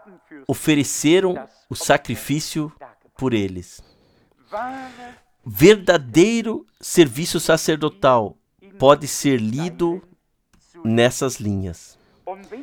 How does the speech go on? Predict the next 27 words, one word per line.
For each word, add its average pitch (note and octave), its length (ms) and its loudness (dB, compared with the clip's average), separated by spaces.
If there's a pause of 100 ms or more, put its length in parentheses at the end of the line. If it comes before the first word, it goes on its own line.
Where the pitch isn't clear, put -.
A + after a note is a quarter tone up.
(460)
E C3+ 300 -4
se - 200 -2
aqui E3 480 -2
Ezequias B2 760 0
até A#2+ 460 0 (140)
diz, A2+ 560 -8 (800)
mas B2+ 300 4
Ezequias C3 680 0 (520)
havia B2+ 480 4 (160)
orado C#3 600 6
por D#3 240 -2
eles B2 640 -4 (720)
com D#3+ 380 0 (100)
as B2 160 -4
palavras. G#2 760 0 (1800)
Ele C3+ 160 0
poderia C3 320 0
ter C3 160 -2
dito B2+ 260 -6
sim, E3+ 500 -4
e A2+ 100 -4
os A2 100 -6
levitas C#3 380 -4
poderiam A#2+ 400 -2
ter A2+ 180 -2
dito, C#3 400 -4
"Ouça, C3 500 -2